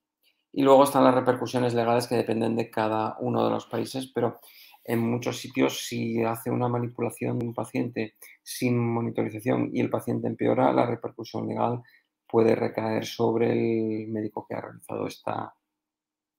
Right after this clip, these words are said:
manipulación o esta intervención. Eh, lo que sí sabemos es que el,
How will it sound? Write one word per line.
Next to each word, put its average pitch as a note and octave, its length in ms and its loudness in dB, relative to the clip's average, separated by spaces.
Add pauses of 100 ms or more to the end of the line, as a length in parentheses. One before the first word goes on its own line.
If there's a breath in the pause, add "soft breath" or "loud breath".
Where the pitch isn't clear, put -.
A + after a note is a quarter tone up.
(800)
manipulación - 560 -8 (380)
o G2+ 120 2
esta - 160 -4
intervención. - 480 -10 (2750 loud breath)
Eh, C3+ 500 8
lo C3 120 10
que C3+ 100 2
sí D#3 120 0
sabemos D#3+ 420 8
es D#3 180 -2
que D3 400 4
el, A#2 1080 2